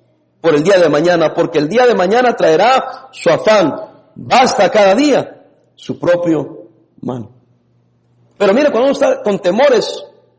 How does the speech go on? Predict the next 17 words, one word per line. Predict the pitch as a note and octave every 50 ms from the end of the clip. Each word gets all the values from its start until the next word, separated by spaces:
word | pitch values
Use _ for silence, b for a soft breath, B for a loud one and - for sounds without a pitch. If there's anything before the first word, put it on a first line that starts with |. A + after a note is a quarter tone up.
| _ _ _ _ _ _ _ _
eso | - E3+ - C4
trae | - A#3+ B3 B3 B3 A#3+ A3 F#3 - -
afán | - F3 D#3+ - - G3 A3+ A#3
y | G#3+ F#3+
ansiedad. | E3+ D#3 C#3 - - C#3+ C#3+ F3 - - - - _ _ _ _ _ _ _ _ _ _ _ _ _ _ _ _ _ _ _ _ _ _ _
Él | - G3+ A#3+ B3
nos | B3+ A#3+ -
ha | A#3 A3
dicho | G#3 C4+ D#4 D4 - - A3 G3
ya | F#3 G3 G#3+ A#3+
en | A#3
su | - - G3
palabra | - F#3 E3+ F#3 A3 C#4 D4 A#3+ G3 F#3+ G#3+ G#3 B B B B
que | - - F#3+
no | G#3+
estemos | A#3+ - - A#3+ B3+ B3 B3 A3 - - -
afanados, | F#3+ F#3 - - F3 E3 G3+ B3 C#4 C4 A3+ G3+ A3 - - - - - - - -